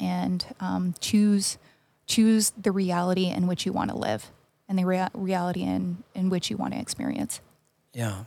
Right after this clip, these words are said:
Speaker 2: When I think about the stories of, uh, let's just say, I'll go in order here. So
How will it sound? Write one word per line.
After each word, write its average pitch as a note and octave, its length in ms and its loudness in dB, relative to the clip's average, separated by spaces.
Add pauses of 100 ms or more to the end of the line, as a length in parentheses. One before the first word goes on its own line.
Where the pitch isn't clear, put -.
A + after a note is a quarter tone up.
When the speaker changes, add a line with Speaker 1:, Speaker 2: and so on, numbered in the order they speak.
(140)
Speaker 2:
When C#3 120 2
I C#3 60 4
think E3 180 0
about G3+ 220 4
the C#3 80 4
stories B2+ 480 4
of, G#2+ 280 0
uh, G2 460 0
let's C#3 160 -2
just B2+ 140 2
say, A2+ 240 2 (500)
I'll C3 140 2
go B2+ 220 4
in A2+ 80 0
order B2 240 4
here. G2+ 280 -4
So A2 340 2